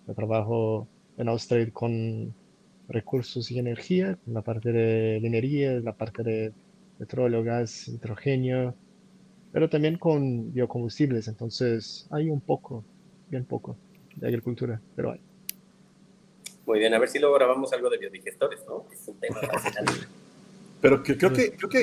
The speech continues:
Speaker 3: eh, si, si vemos el contexto, Gabo, la
Speaker 2: Sí.
Speaker 3: agricultura brasileña para nosotros es un poco, poco ve-, poco verda. O sea, creo que la barrera de i-, idioma nos, este, nos frena un poco.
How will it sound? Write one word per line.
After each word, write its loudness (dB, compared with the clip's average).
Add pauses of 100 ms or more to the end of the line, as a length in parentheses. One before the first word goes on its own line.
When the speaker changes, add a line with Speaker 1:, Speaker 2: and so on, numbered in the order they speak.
Speaker 3:
eh, 0
si, -6 (120)
si -2
vemos 6
el -2
contexto, -2
Gabo, 0 (420)
la 2
Speaker 2:
Sí. 2
Speaker 3:
agricultura 4
brasileña 2
para 0
nosotros -4
es -10
un -6
poco, -2 (540)
poco 0
ve-, 4
poco 0
verda. 4
O -4
sea, -4
creo -2
que -2
la 4
barrera 6
de 0
i-, -6 (100)
idioma 2 (320)
nos, -4
este, -10
nos -2
frena 6
un 2
poco. 0